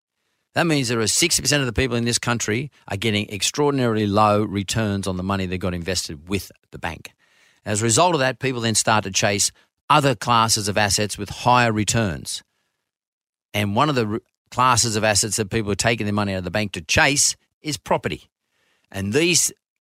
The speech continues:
this chasing, this demand for these asset classes, both by first home buyers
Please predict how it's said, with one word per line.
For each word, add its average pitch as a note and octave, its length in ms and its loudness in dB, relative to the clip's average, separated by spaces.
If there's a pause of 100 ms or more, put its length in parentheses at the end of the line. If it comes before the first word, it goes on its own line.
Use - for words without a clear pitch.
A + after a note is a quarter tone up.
(120)
this C#3+ 260 -2
chasing, C3 640 0
this A#2 180 -2
demand A#2+ 680 2
for A2+ 100 -8
these G#2+ 200 -2
asset A2 320 -2
classes, G#2+ 440 -2
both G2+ 300 -2
by F#2 240 -2
first B2 320 -4
home B2+ 160 0
buyers B2+ 480 0